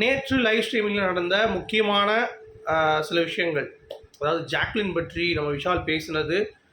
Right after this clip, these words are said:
ரொம்ப முக்கியமான டாபிக். அப்புறம் தர்ஷிகாவும் அருணும் பேசினாங்க, அருணும் மஞ்சரியும் பேசினாங்க. இந்த மாதிரி ஏகப்பட்ட விஷயங்கள் இருக்கு. So, இதெல்லாம் டிஸ்கஸ் பண்ண போறோம். So, வீடியோக்குள்ள போறதுக்கு முன்னாடி,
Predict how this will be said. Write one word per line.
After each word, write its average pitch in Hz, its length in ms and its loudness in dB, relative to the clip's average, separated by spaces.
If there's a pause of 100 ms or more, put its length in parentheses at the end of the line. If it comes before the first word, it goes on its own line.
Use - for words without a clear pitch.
(260)
ரொம்ப 175 200 -2
முக்கியமான 180 460 0
டாபிக். 156 380 0
அப்புறம் 151 280 -4
தர்ஷிகாவும் 226 760 2 (380)
அருணும் 220 340 4
பேசினாங்க, 156 460 0 (640)
அருணும் 214 440 4
மஞ்சரியும் 202 440 2
பேசினாங்க. 156 380 -2
இந்த 151 160 -2
மாதிரி 175 120 4 (140)
ஏகப்பட்ட 165 360 -2
விஷயங்கள் 165 340 -2
இருக்கு. 147 260 -4
So, - 120 -12
இதெல்லாம் 151 280 0
டிஸ்கஸ் - 260 -10
பண்ண 139 200 -6
போறோம். 220 180 0
So, 220 80 2
வீடியோக்குள்ள 254 380 2
போறதுக்கு 233 400 4
முன்னாடி, 185 360 2